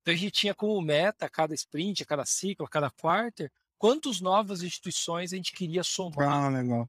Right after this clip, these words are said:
Speaker 1: e estabelecer conexão, já sabendo que não seria transparente, né?
Speaker 2: É que você
Speaker 1: E
Speaker 2: tem que
Speaker 1: não foi.
Speaker 2: trazer mais e dar manutenção nas que tavam
Speaker 1: Exato, aí o cara muda, aí quebra a conexão.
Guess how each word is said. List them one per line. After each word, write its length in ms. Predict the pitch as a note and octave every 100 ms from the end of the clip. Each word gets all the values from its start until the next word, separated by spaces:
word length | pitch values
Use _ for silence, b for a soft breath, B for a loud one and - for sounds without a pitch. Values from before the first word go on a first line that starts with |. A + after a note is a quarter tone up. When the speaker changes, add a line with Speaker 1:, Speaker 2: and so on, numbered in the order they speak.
| -
Speaker 1:
e 60 | D#3
estabelecer 580 | - F3+ F3+ F3 -
conexão, 500 | F#3 F3+ F3 - G#3
já 180 | G3+ G#3+
sabendo 520 | G#3 G#3 D3+ F3 G#3+
que 140 | F#3 F3
não 240 | E3 A3
seria 800 | - G#3+ F3+ D#3 F3 F3+ D#3+ C#3
transparente, 1000 | - D#3+ D3+ - E3 B2+ A#2 A2 - -
né? 120 | A2+ - _ -
Speaker 2:
É 60 |
que 100 | -
você 60 | D#3+
Speaker 1:
E 20 |
Speaker 2:
tem 120 | F3
que 80 | F3+
Speaker 1:
não 40 |
foi. 80 | F#3+
Speaker 2:
trazer 180 | E3+ F3+
mais 460 | D#3+ D#3 G3+ B3 G#3+
e 60 |
dar 120 | G#3 A3
manutenção 600 | A3 A3 G#3 G#3+ - G3
nas 160 | G#3+
que 100 | -
tavam 640 | G#3+ G3 G3 G#3 G#3 G3 F#3 _ _ _ _ -
Speaker 1:
Exato, 600 | D3+ E3 F3+ F3+ F#3+ -
aí 60 | E3
o 40 |
cara 220 | - F#3+
muda, 420 | G3 F3+ G#3 F3 D3+
aí 80 |
quebra 300 | D3 F3 E3+
a 20 | E3
conexão. 960 | F3 E3+ - - D#3+ F3+ F#3 E3+ C#3